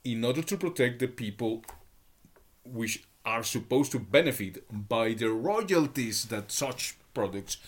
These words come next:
like oil, gas, and industry produce for Canadians. The same is happening in Holland. We have an example there. When they want to expropriate the farmers from their lands in order to accomplish the zero net, uh, um,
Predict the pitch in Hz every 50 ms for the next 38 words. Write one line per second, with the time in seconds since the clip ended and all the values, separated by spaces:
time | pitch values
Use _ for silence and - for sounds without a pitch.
0 | - - - - - 107 101 104 104 - - - 123 117 117 113 113 113 113 110
1 | 104 104 117 107 107 107 107 - 104 98 98 98 - 143 165 190 190 170 156 -
2 | - - 120 107 101 95 - 107 98 95 104 110 107 - - - 139 139 151 147
3 | 151 - 147 143 147 151 156 160 151 143 139 131 120 110 104 92 - - - -
4 | - - _ - 101 - - 113 113 113 110 110 107 101 - 98 90 82 80 76
5 | 78 82 110 120 117 113 104 95 90 85 95 92 95 101 87 87 80 78 - -
6 | 117 127 143 - 127 98 - - 64 60 - - - - - - _ - 92 92
7 | 90 104 98 98 101 - - 104 98 107 110 110 110 - 110 98 95 - - -
8 | - 156 196 190 - - 131 117 110 107 104 101 98 - - 113 98 - 90 90
9 | 92 90 - - - - - - _ - - - 135 147 190 196 196 156 135 120
10 | 113 104 101 98 101 104 - - - _ - 127 123 135 139 139 147 - - -
11 | 135 131 123 - 135 127 131 127 139 131 - - 113 107 107 - - - 180 165
12 | 147 131 131 120 117 117 107 110 117 113 110 110 - - - - - - - -
13 | - - - - - 104 104 101 101 98 117 104 101 98 95 92 92 90